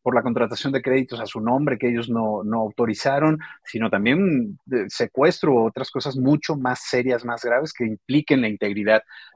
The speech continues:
física de las personas. Em, oye, abogado, tuviste suerte, tuviste mucha suerte de irte por la vía de, de, del juicio de amparo en dos mil diecisiete, dieciocho, y no por, por el, por la vía del tribunal administrativo, que ahora con la,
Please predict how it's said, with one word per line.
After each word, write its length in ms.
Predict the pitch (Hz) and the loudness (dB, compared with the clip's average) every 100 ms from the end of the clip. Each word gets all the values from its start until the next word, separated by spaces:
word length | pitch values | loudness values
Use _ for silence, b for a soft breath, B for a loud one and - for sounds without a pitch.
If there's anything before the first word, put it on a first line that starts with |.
| _ | _
física 440 | 170 156 156 - 107 | -2 -2 -2 0 2
de 100 | 98 | 2
las 140 | 95 | -2
personas. 460 | - - 104 95 - B B B | -6 -4 -4 -4 -12 B B B
Em, 460 | 151 143 151 156 151 - | 2 2 4 0 0 4
oye, 180 | 175 190 | 6 6
abogado, 280 | 190 185 | 6 4
tuviste 400 | 160 151 185 - | 2 0 -2 -8
suerte, 540 | - 175 202 226 214 233 | -8 -2 -2 -2 -8 -8
tuviste 260 | 160 165 185 | -8 -6 -2
mucha 380 | 156 240 277 262 | 0 -2 -2 -4
suerte 320 | 190 190 202 | -2 -2 0
de 100 | 180 | 0
irte 220 | 175 196 | 0 -4
por 180 | 175 156 | -6 -4
la 100 | 117 | -4
vía 220 | 156 185 | -2 -2
de, 340 | 185 139 123 - _ | -2 -4 -6 -8 _
de, 140 | 113 - | -16 -12
del 140 | 110 101 | -12 -4
juicio 400 | - 170 - 160 | 0 0 2 0
de 60 | |
amparo 560 | 104 - 123 131 170 151 | -2 -4 -4 -2 0 -2
en 100 | 110 | -2
dos 180 | 107 113 | -8 -6
mil 200 | 135 139 | -6 -4
diecisiete, 1080 | 131 - 104 98 92 - - 143 160 156 120 | -6 -6 -10 -12 -14 -12 2 6 6 4 0
dieciocho, 580 | 110 - 156 202 220 - B B B - | 2 4 4 4 2 0 B B B 0
y 160 | 120 | 2
no 200 | 127 160 | 4 4
por, 360 | 160 170 127 - _ _ _ | 4 4 4 0 _ _ _
por 200 | 131 127 | 4 4
el, 640 | 123 117 117 117 113 120 b b | 4 0 -2 -4 -6 -12 b b
por 140 | 120 120 | -2 2
la 100 | 123 | 4
vía 220 | 139 151 | 4 2
del 200 | 135 117 | 0 -2
tribunal 420 | 120 120 139 143 | -4 -2 0 0
administrativo, 800 | 131 127 123 - 135 196 240 147 | 0 -2 -4 -2 -2 0 0 2
que 80 | 143 | 4
ahora 260 | 143 156 | 4 2
con 160 | 143 131 | -2 -2
la, 340 | 120 117 120 | 0 0 -2